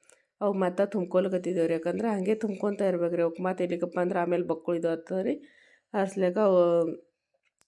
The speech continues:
ಮಿಷಿನ್ ತಳಗ ಇದ್ದಷ್ಟ ಇಲ್ಲೇ ಒಂದ್ ಬಕೆಟಿಗೆ ತುಂಬ್ಕೊಳತ್ತೀವ್ರಿ. ಚೆನ್ನಿಗೆ ಹಾಕ್ಲಿಕ್ಕೆ ಸಲ್ಯಾಕ ಅಂತೇಳಿ. ಯಾಕಂದ್ರ ಸ-, ಕಸ ಬಂದು ಅಂತಂದ್ರ ಚೆನ್ನಿ ಹಾಕದ್ರಿ. ಇಲ್ಲಿಕಂತಂದ್ರ, ಆ, ಕಸ ಇರ್ಲಿಕ್ಕಂತಂದ್ರ ಡೈರೆಕ್ಟಾಗಿ ಚೀಲಿಗೆ ಹಾಕ್ಬೋದ್ರಿ. ನಾವ ಮ್ಯಾಲಿಂದ ಮೇಲಿಂದ ತಗೊಳಕತ್ತೀನ್ರಿ ಈಗ ಮೊದ್ಲಿಗೆ.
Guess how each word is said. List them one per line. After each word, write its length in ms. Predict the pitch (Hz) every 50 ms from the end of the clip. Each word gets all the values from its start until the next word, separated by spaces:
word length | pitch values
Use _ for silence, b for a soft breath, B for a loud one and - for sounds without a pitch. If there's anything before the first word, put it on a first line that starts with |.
| _ _ - 214
ಮಿಷಿನ್ 320 | 202 196 202 208 208 196 190
ತಳಗ 220 | 190 185 185 185
ಇದ್ದಷ್ಟ 400 | 180 175 180 180 180 180 - -
ಇಲ್ಲೇ 600 | 202 196 180 170 175 175 175 175 175 170 165 165
ಒಂದ್ 340 | 165 175 - 165 175 175 170
ಬಕೆಟಿಗೆ 340 | 165 160 160 175 175 175 180
ತುಂಬ್ಕೊಳತ್ತೀವ್ರಿ. 800 | 185 196 180 165 - 170 175 190 185 - - 180 165 202 262 285 - B B B B B B B B _
ಚೆನ್ನಿಗೆ 580 | - 233 214 196 190 185 185 185 180 196 190
ಹಾಕ್ಲಿಕ್ಕೆ 680 | 196 196 190 185 175 170 170 - 175 165 165 - - -
ಸಲ್ಯಾಕ 300 | - 196 175 165 170 170
ಅಂತೇಳಿ. 360 | 170 170 - 180 180 185 208 220
ಯಾಕಂದ್ರ 300 | 208 190 170 165 175 180
ಸ-, 360 | 180 - 196 185 180 175 170
ಕಸ 260 | 170 - 180 - - 202
ಬಂದು 280 | 190 196 190 190 180
ಅಂತಂದ್ರ 340 | 170 175 175 - 175 175 190
ಚೆನ್ನಿ 280 | 180 - 214 180 190 185
ಹಾಕದ್ರಿ. 340 | 160 165 - 165 175 214 226
ಇಲ್ಲಿಕಂತಂದ್ರ, 560 | 202 185 180 175 170 170 - 180 175 185 247 294 285 B B B B B B B B B B -
ಆ, 280 | 208 196 190 185 185 180
ಕಸ 280 | 185 214 202 - - 196
ಇರ್ಲಿಕ್ಕಂತಂದ್ರ 540 | 185 175 180 180 185 185 185 190 196 208 233 240
ಡೈರೆಕ್ಟಾಗಿ 480 | 208 185 165 170 175 170 - 165 165
ಚೀಲಿಗೆ 280 | - - 175 175 175 196
ಹಾಕ್ಬೋದ್ರಿ. 500 | 185 170 175 165 165 160 170 214 277 294
ನಾವ 280 | 262 220 190 180 185
ಮ್ಯಾಲಿಂದ 440 | 185 190 185 185 202 196 196 190 190
ಮೇಲಿಂದ 240 | 185 180 180 180 185 -
ತಗೊಳಕತ್ತೀನ್ರಿ 640 | 180 180 170 165 160 160 156 - 170 175 170 170 175
ಈಗ 80 | 165 170
ಮೊದ್ಲಿಗೆ. 460 | 165 160 170 165 170 165 190 247